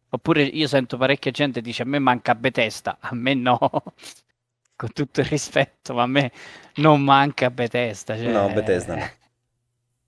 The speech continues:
Speaker 1: Però, eh, d-, Microsoft su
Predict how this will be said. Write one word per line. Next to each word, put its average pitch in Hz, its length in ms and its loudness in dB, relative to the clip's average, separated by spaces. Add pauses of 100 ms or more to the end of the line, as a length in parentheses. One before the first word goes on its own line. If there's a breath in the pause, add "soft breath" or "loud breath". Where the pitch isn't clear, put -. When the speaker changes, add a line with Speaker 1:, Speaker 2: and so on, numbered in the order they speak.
(160)
Speaker 1:
Però, 120 560 6
eh, 117 220 -4
d-, 117 320 -14
Microsoft 131 840 -4
su 110 200 -14